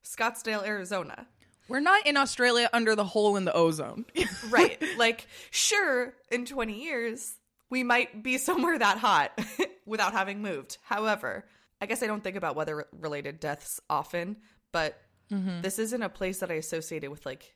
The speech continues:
Speaker 1: heat deaths. That's just crazy to think about.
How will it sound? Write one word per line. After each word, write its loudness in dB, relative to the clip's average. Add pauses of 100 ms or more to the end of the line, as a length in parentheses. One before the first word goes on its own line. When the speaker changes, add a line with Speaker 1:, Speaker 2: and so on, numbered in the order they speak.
(120)
Speaker 1:
heat -10
deaths. -10 (140)
That's -4
just -8 (200)
crazy -4
to -8
think -10
about. -12